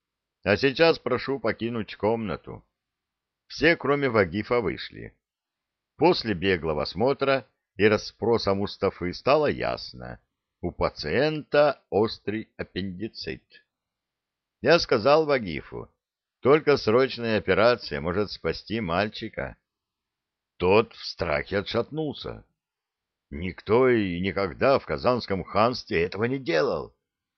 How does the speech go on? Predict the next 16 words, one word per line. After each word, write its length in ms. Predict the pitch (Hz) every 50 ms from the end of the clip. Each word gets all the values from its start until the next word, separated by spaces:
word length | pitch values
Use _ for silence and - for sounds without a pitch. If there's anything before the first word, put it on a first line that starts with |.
| _ _ -
Если 340 | 78 110 139 - - 117
парень 440 | 117 - - 113 127 123 113 104 104
умрет, 600 | 104 101 104 107 98 98 123 147 160 185 - - _ _ _ _ _ -
нам 240 | - 90 104 101 87
обоим 500 | - 98 98 80 95 113 131 139 135 127
отрубят 560 | 120 110 - - 107 - 110 92 98 95 - -
головы. 640 | 87 80 117 139 170 208 208 202 170 139 85 - - _ _ _ _ _ _ _ _ _ _ _ _ _ _ _ _ _ _ _ _ _ _ _ _ _ _ _ _ _ _ _ _ _ _ _ _ _ _ _ _
А 140 | 78 87 101
если 400 | 107 120 127 120 - - 104 113
операцию 680 | 113 87 110 113 110 117 117 113 101 - 107 110 110
не 160 | 110 110 104
сделать, 500 | 92 82 85 90 127 135 123 101 87 - -
он 160 | 85 85 78
все 200 | - - - 85
равно 460 | 82 82 80 78 76 78 80 87 95 101
умрет, 520 | 107 110 113 110 117 120 123 - _